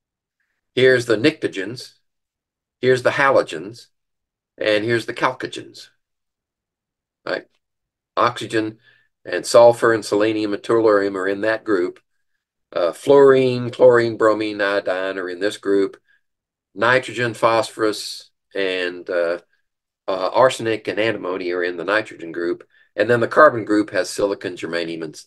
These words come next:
and tin. What we get is a trend. Um, we would expect the trend. If we follow the trend of carbon,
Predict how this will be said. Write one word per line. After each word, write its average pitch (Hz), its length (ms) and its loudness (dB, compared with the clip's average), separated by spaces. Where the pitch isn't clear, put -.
and 71 240 -14
tin. - 360 -4
What 143 160 6
we 123 100 2
get 139 400 6
is 110 260 4
a 95 80 -6
trend. 107 640 -2
Um, 98 420 0
we 123 320 -2
would 120 180 2
expect 196 460 -2
the - 80 -14
trend. 101 480 -8
If 120 140 -8
we 131 80 -4
follow 170 300 0
the 120 100 -8
trend 120 300 -4
of - 100 -16
carbon, - 480 -6